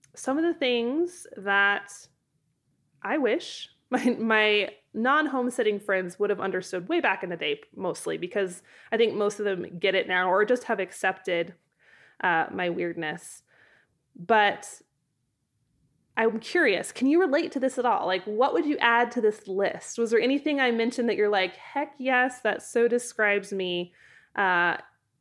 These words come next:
or maybe I left something out? So head on over to my Facebook or my Instagram page, send me a message, leave a comment. I am dying to know what you think,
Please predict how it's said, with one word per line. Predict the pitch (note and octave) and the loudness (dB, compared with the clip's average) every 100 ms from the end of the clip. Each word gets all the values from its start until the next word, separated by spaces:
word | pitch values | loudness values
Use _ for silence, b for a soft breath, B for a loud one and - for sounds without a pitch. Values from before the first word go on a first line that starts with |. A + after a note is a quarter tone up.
| _ _ G#3+ | _ _ 0
or | G3 F#3+ F#3 G3 | 2 0 -4 -8
maybe | F#3+ | -4
I | F#3+ | -4
left | F#3+ F#3+ | -4 -6
something | F#3+ F#3+ | -6 -6
out? | F#3 - - | -6 -8 -2
So | A3 G3 - _ | 2 2 -2 _
head | - F#4+ | 0 2
on | F4+ | 4
over | D#4 | 2
to | C#4+ | 2
my | A3 | 0
Facebook | G#3+ A#3+ A3+ - G#3+ | 0 0 0 -4 -6
or | G#3 | -6
my | G3 | -6
Instagram | G3+ A3+ G3+ F#3 | -6 -6 -6 -6
page, | F#3+ F#3 F3+ - | -6 -6 -8 -6
send | C#4 C4+ | -4 -2
me | B3 | 0
a | |
message, | G#3 G3 G#3+ G3+ | 0 0 0 2
leave | A3+ G#3+ | 2 2
a | |
comment. | G#3+ F#3+ F3 F3 | 0 0 0 -2
I | F#3 | -2
am | F3+ F3 - F3 | -2 -4 -8 -2
dying | G3+ G#3+ G#3+ G#3+ | 2 2 2 -2
to | G3+ | -4
know | F3+ F3 F3 b b b | -2 -2 -6 b b b
what | G#3+ A#3+ A#3+ - | 2 2 2 -4
you | G3+ | -8
think, | G3+ E3 D#3+ - | -4 -6 -6 -12